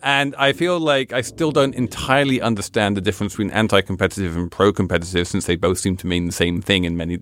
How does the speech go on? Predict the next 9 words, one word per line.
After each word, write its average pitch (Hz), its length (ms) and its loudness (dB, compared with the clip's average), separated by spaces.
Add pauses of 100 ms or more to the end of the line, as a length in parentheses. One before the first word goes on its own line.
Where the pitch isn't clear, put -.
in 92 120 -2
many 85 180 -4
cases. 87 400 -2 (180)
And 156 140 4
I 165 80 6
also 185 360 4
feel 139 300 4
like 120 400 4 (520)
it's - 420 -2